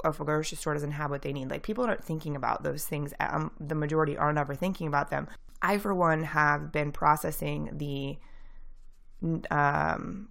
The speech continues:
phrase "warrior in the garden" for several years, which means that I do think about that stuff, and I am very prepared about what I would do and making sure I have skills and things like that to have food and all of that. But I had this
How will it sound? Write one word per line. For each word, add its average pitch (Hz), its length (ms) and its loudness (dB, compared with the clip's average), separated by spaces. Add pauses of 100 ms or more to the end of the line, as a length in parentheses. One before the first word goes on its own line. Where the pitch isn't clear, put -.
phrase 147 760 0
"warrior 151 500 2
in 143 120 0
the 143 80 -2
garden" 143 520 2
for 160 160 0
several 147 500 0
years, 139 440 0
which 147 200 -4
means 139 280 -4
that 131 240 -2
I 135 120 2
do 143 260 -2
think - 260 -4
about - 300 -2
that - 180 -6
stuff, - 300 -6
and - 80 -8
I - 120 -8
am 139 180 -6
very 135 260 -6
prepared 123 640 -2
about 135 300 -4
what - 260 -6 (180)
I 135 140 -4
would 131 180 -6
do 131 240 -4
and 131 160 -6
making 135 260 -6
sure 135 220 -2
I 131 40 -2
have 131 120 -2
skills 139 500 -4
and 135 180 -6
things - 260 -8
like 135 180 -6
that - 240 0
to - 80 -10
have - 320 -2
food 175 400 2
and 139 180 -4 (600)
all 151 140 4
of 147 120 -2
that. - 240 0
But 170 80 4
I 170 100 10
had 185 400 4
this 165 280 4